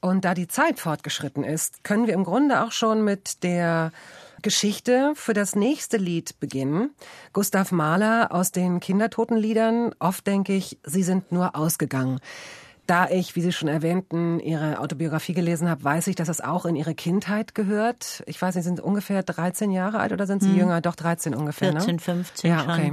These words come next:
Speaker 1: Hm.
Speaker 2: Ja. Da bin ich zum ersten Mal mit dem Tod konfrontiert, und zwar von,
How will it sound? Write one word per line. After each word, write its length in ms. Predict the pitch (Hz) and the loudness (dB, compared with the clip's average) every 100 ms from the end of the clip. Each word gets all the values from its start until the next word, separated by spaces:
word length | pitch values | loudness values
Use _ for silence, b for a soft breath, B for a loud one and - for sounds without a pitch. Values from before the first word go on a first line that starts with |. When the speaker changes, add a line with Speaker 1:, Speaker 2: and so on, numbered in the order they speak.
| 139 | 0
Speaker 1:
Hm. 80 | 156 | 2
Speaker 2:
Ja. 420 | 170 165 160 170 B B B B B B B B - | 4 4 4 2 B B B B B B B B -2
Da 80 | |
bin 180 | 165 214 | 4 4
ich 140 | 226 - | 4 2
zum 160 | 214 | 0
ersten 380 | 196 202 - 220 | 4 0 2 4
Mal 260 | 208 196 196 | 6 6 6
mit 200 | 196 190 | 4 2
dem 200 | 190 - | 0 0
Tod 340 | 190 202 - | 0 0 0
konfrontiert, 880 | - 190 - 185 190 - 202 208 - | 0 0 0 0 0 0 0 0 -2
und 180 | 175 175 | -6 -4
zwar 420 | - 165 175 175 | 0 2 2 0
von, 500 | - 180 170 170 | 0 0 2 2